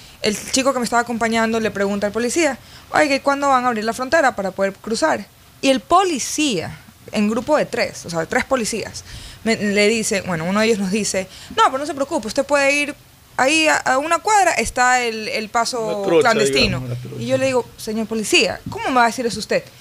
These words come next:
Speaker 1: Es que si quiere ir, igual va a ir, entonces váyase por ahí". O sea, un policía, desgraciadamente, mientras haya corrupción en esas ident-, y, y, y, en esas entidades,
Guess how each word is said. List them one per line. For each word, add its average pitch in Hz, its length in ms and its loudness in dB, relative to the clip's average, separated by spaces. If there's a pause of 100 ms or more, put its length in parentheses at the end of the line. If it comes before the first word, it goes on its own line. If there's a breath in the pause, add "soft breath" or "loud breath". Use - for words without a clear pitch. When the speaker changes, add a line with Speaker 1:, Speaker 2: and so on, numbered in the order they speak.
(140)
Speaker 1:
Es 330 80 -4
que 370 100 0
si 349 80 -6
quiere 381 280 0
ir, 440 60 4
igual 202 220 4
va 214 60 6
a 262 40 2
ir, 294 120 -2
entonces 226 180 -8
váyase 269 460 0
por 226 120 -4
ahí". 185 220 -2 (720)
O - 20 -6
sea, - 200 -4
un 339 140 4 (260)
policía, 233 400 4
desgraciadamente, 262 1120 -2 (420 loud breath)
mientras 214 400 0
haya 269 180 4
corrupción 202 720 0 (1500)
en 220 280 4
esas 277 240 2
ident-, 220 260 2 (120)
y, 78 60 -10
y, 156 600 -2
y, 226 160 -2
en 220 200 2
esas 277 320 0 (100)
entidades, 269 680 0